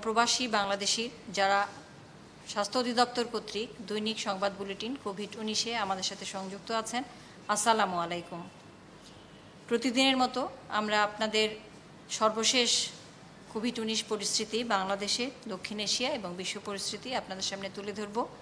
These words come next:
তার আগে আমি বলতে চাই যে আপনার সুস্থতা আপনার হাতে, এই বিষয়টা আমরা যেন সবাই মনে রাখি। আমরা যেন স্বাস্থ্য নিয়মগুলো মেনে চলি, তাহলেই আমরা নিজেকে সুরক্ষিত রাখতে পারব।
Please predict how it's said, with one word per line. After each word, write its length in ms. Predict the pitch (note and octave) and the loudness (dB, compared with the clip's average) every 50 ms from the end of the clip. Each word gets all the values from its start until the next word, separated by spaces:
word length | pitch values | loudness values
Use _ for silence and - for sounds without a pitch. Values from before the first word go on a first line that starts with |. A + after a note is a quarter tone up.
| - - - - - - - - - - - - - - - - - | -18 -18 -20 -20 -20 -20 -20 -20 -20 -20 -20 -20 -20 -20 -20 -12 -2
তার 180 | - G#3+ G#3 G#3 | 2 4 6 8
আগে 200 | G#3+ A3 G#3+ A#3+ | 6 6 6 6
আমি 160 | A#3+ A#3 A#3 | 4 4 4
বলতে 320 | G#3+ G#3 G#3+ G#3+ G#3+ A#3+ A3 | 2 2 0 0 0 0 2
চাই 380 | - A#3+ A3+ G3+ F#3+ G#3+ B3 - - - - - - - - - - - - - - | 4 4 4 4 4 0 -4 -8 -12 -16 -18 -20 -20 -20 -20 -20 -20 -20 -16 -10 -2
যে 100 | G3+ A3 | 6 8
আপনার 340 | A3 G#3+ G#3+ - B3 B3+ B3+ | 10 10 10 8 8 6 6
সুস্থতা 560 | B3 - C4+ B3+ - - C4 B3+ - B3+ A#3 | 6 4 0 -2 -4 -4 -4 2 6 8 8
আপনার 300 | A3 A3 - A3 A3 A3 | 8 8 6 2 2 2
হাতে, 360 | A#3 A#3 A3+ - - G#3+ B3 D#4 - - - - - - - - - - - - - - - | 2 0 -2 -2 -2 -2 -4 -4 -6 -12 -18 -18 -20 -20 -20 -20 -20 -20 -20 -20 -8 0 2
এই 120 | A#3 A#3 | 4 4
বিষয়টা 460 | A3 B3 - - D4+ C4+ B3+ C#4 B3+ | 6 6 6 6 6 8 10 10 8
আমরা 180 | A#3 A#3 A3+ G#3+ | 8 8 6 4
যেন 200 | A3 A3 G#3+ G#3+ | 4 2 0 0
সবাই 300 | - - A3 G3+ G3+ G3+ | 0 0 2 2 2 2
মনে 240 | G3 F#3 F3+ F3+ F3 | 2 0 -2 0 0
রাখি। 320 | E3+ D#3+ - - F#3 E3+ - - - - - - - - - - - - - - - - - - - - | -2 -2 -4 -6 -8 -10 -10 -12 -16 -18 -18 -20 -20 -18 -18 -18 -18 -18 -18 -18 -18 -18 -18 -18 -6 0
আমরা 240 | - A3 B3 B3 B3+ | 2 4 6 6 6
যেন 200 | A#3+ C4 B3+ B3+ | 6 6 4 4
স্বাস্থ্য 420 | B3 - B3+ A#3 A#3 - - - B3 | 4 4 4 4 4 2 0 0 2
নিয়মগুলো 560 | B3 A#3+ B3 B3+ B3+ B3+ B3+ A#3 B3 A#3+ A#3 | 4 6 6 6 6 4 4 2 2 2 2
মেনে 240 | A3+ A3 G#3+ A3 G#3+ | 2 2 2 2 2
চলি, 320 | A3 B3 A#3+ A#3 B3 D4 - - - - - - - - - - - - - - - - - - - - - - - | 2 2 2 2 0 -2 -4 -8 -14 -18 -20 -20 -20 -20 -20 -20 -20 -20 -20 -20 -20 -20 -20 -18 -18 -18 -18 -2 4
তাহলেই 360 | A3 A3+ A3+ B3 C4 C4+ C4+ | 6 6 8 8 8 10 10
আমরা 240 | C4 B3 A#3 A#3+ A#3 | 10 10 10 8 4
নিজেকে 400 | A3+ A3 G#3 A3+ A3 A3+ A#3 G#3+ | 4 2 0 0 0 0 0 0
সুরক্ষিত 520 | - - B3 A3+ A#3 - - B3 A#3+ - | 0 0 -2 -4 -4 -4 -4 -4 -2 0
রাখতে 320 | F#3+ F3 F3 F3 - A3+ G#3 | 2 2 2 2 0 -2 0
পারব। 360 | - D#3 D#3 - - D#3 | 0 0 0 0 -4 -10